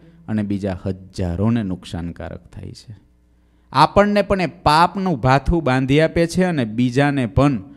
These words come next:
અનેક પ્રકારના ઉદ્વેગોમાં નાખે છે. માટે મોટા પુરુષોના આવા ચરિત્રો છે તો પાવનકારી છે,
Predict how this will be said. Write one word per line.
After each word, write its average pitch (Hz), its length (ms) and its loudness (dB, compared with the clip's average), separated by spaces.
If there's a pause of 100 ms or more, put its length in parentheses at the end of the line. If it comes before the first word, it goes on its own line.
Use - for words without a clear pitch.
(200)
અનેક 143 680 2
પ્રકારના 117 600 0
ઉદ્વેગોમાં 104 680 -2
નાખે 87 480 -6
છે. 82 240 -18 (840)
માટે 104 460 0 (720)
મોટા 127 320 2
પુરુષોના 110 540 -2
આવા 95 140 -2
ચરિત્રો 104 600 -4
છે 98 180 -8
તો 90 120 -6
પાવનકારી 101 840 -4
છે, 92 400 -4